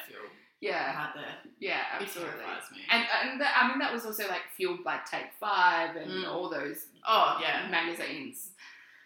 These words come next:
Speaker 1: So, yeah. That was bought into a lot, though.
Speaker 2: Yeah.
Speaker 1: And the thing is, like, it does happen.
Speaker 2: Mm.
Speaker 1: Like, I've seen a rare case, and maybe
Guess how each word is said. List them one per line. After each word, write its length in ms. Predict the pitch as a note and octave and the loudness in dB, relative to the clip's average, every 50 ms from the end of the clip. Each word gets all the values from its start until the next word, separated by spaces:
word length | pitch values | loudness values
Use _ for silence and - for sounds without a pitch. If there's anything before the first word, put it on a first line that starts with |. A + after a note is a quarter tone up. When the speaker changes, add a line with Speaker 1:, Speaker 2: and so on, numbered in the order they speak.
| _ | _
Speaker 1:
So, 220 | - - - G#3 G#3 G3+ G3+ G3 - E3+ | -16 -12 -8 -6 -6 -6 -6 -8 -10 -8
yeah. 220 | E3 D#3+ C#3+ C3+ B2+ - - - - - _ _ _ _ _ - | -6 -4 -2 -2 -2 -4 -8 -12 -16 -20 _ _ _ _ _ 6
That 140 | F3 F3+ G3 | 6 6 6
was 100 | F#3+ - - | 4 0 -2
bought 140 | D#3+ D3+ D3 C#3 | -4 -4 -6 -6
into 220 | C3+ B2 - D3 | -6 -8 -12 -14
a 40 | C#3 - | -14 -12
lot, 240 | B2 - - - - | -10 -10 -10 -10 -10
though. 380 | D#3 D#3+ D3+ D3+ - - - D#3+ | -10 -10 -10 -10 -10 -12 -12 -10
Speaker 2:
Yeah. 140 | D#3+ C#3+ - | -8 -6 -4
Speaker 1:
And 80 | G3 A#3 | -2 -2
the 60 | C4 | 0
thing 140 | D#4 D#4 B3 | 2 2 2
is, 160 | - - D#3+ | 0 0 -2
like, 140 | D3+ C#3 C#3+ - - - - _ - | -4 -4 -6 -6 -10 -14 -20 _ -14
it 100 | - - | -8 -6
does 140 | F3+ D#3+ - | -6 -6 -6
happen. 600 | - - - - - - - - G3 B3+ B3+ - - | -6 -6 -6 -6 -8 -8 -10 -10 -8 -10 -10 -10 -8
Speaker 2:
Mm. 240 | A3+ G#3+ G3+ F#3 E3+ | -8 -6 -6 -4 -2
Speaker 1:
Like, 160 | E3+ D#3 D3+ | 0 0 2
I've 220 | D#3+ D#3+ D#3 - - | 2 2 2 0 -2
seen 280 | - F#3+ F3 E3+ D#3+ | -4 -4 -4 -2 -4
a 240 | D3+ D3 D3 C#3 - - _ _ _ _ _ _ _ _ _ D3+ | -6 -6 -8 -8 -10 -12 _ _ _ _ _ _ _ _ _ -12
rare 380 | D#3 D#3+ D#3+ D#3+ D3+ C#3+ C#3 C#3 - - - F#2 | -8 -4 -2 0 0 0 0 -2 -4 -8 -10 -10
case, 400 | A#2+ F3 A3+ - - - - - - _ _ _ _ _ | -8 -8 -8 -8 -10 -12 -12 -16 -20 _ _ _ _ _
and 100 | - D3+ C#3+ | -12 -8 -6
maybe 160 | D3+ D3 C#3+ | -6 -6 -6